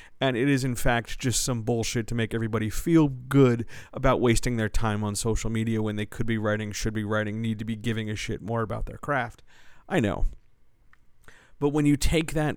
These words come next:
sort of, that Jenga block away, the whole tower collapses for a lot of people.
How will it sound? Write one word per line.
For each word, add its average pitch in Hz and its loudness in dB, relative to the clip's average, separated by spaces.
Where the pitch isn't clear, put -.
sort 131 0
of, 113 -8
that 120 -8
Jenga 117 -2
block 110 0
away, 117 2
the 104 0
whole 131 -2
tower 117 0
collapses 107 -4
for 113 -2
a 107 -2
lot 92 -4
of - -8
people. 135 0